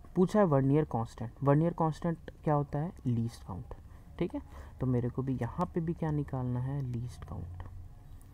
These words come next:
तो चलो least count निकालते हैं, तो कितना हो जाएगा, वन एम एस डी माइनस वन वी एस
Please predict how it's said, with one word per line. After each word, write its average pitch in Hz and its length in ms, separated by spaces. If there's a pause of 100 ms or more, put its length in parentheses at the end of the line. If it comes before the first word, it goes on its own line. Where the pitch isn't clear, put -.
(260)
तो 143 80
चलो 156 280 (180)
least 135 300
count 139 200
निकालते 127 440
हैं, - 260
तो 147 80
कितना 156 280
हो 156 100
जाएगा, 147 280 (800)
वन 143 340
एम 120 180
एस 120 260
डी 180 120 (600)
माइनस 123 500 (800)
वन 131 220
वी 120 180
एस - 200